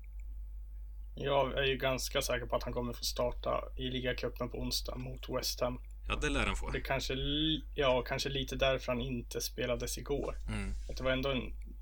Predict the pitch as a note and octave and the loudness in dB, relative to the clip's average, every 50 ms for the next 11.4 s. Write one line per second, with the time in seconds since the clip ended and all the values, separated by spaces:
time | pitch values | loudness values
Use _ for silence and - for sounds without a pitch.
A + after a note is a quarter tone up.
0 | - - C3+ C3+ C3 - - - C3 B2+ C3 B2+ B2+ B2 - - C3 B2 B2+ B2 | -8 -4 -2 -2 -2 -2 2 2 4 4 4 2 2 0 0 -4 -4 -2 -2 -2
1 | B2 B2 B2 - - - - - - - - - - - - C3+ B2+ - - D3 | -2 -2 -2 -6 -10 -10 -8 -8 -8 -8 -8 -8 -8 -4 -2 0 0 0 2 0
2 | C#3 C3 C3 B2+ A#2+ - - A#2 B2+ B2 A#2+ - - - C3 B2+ - - - - | 2 2 2 2 2 0 0 0 0 0 0 0 -2 -2 -2 -2 -2 -4 -8 -10
3 | - - - - - - - - - - - - - - C#3+ C3+ C3 - C3+ C3 | -10 -8 -8 -8 -8 -8 -10 -10 -10 -10 -10 -8 0 4 4 4 4 4 2 -2
4 | C3 C3 C3 - - B2+ B2+ B2 B2 B2 B2 B2+ B2+ A#2+ A#2+ A#2 - - B2 A#2+ | -2 -2 -2 -2 -2 0 0 2 2 2 4 4 4 4 2 0 0 -2 -2 -2
5 | A#2+ A#2+ A#2+ A#2+ - - B2 - - - - - C3 B2+ B2 C3 C3 - - - | -2 -2 -4 -4 -2 -4 -4 -4 -6 -6 -4 -2 -2 0 0 0 0 -2 -2 0
6 | - C#3 C3 B2 A#2+ A#2+ B2 B2 B2 A#2+ A#2+ - - B2 A2+ - - - - C3+ | 0 0 0 2 0 0 0 0 0 0 -2 -2 -4 -4 -4 -4 -4 -4 -4 -4
7 | - - - - - - - - - - - - - - B2+ - - C3 C3 B2+ | -4 -6 -8 -10 -12 -12 -12 -12 -10 -10 -8 -6 -4 0 0 0 0 0 -2 0
8 | C3 C3 B2 B2+ B2 - - - C3 C3 C3 B2+ B2+ B2+ C3 C#3+ C3+ - - A#2+ | 0 0 0 -2 -2 -4 -8 -6 2 4 4 4 4 2 0 0 -2 -2 -4 -2
9 | C3 C3+ C3 A#2+ A#2 A#2 A#2+ A#2+ A2+ A#2+ A#2+ B2 A#2+ A#2+ A#2 A2+ - - - - | 0 0 2 2 2 0 0 0 0 0 0 0 0 -2 -2 -4 -6 -10 -10 -12
10 | - - C3 B2+ - - - - B2+ B2 A#2+ A#2+ - - C3 B2+ B2 A#2+ A#2+ A#2+ | -8 -8 -6 -4 -4 -4 -4 -2 -2 -4 -4 -4 -4 -6 -4 -4 -2 -2 -2 -4
11 | A#2+ B2 B2 - - - - - | -4 -6 -6 -6 -8 -8 -8 -8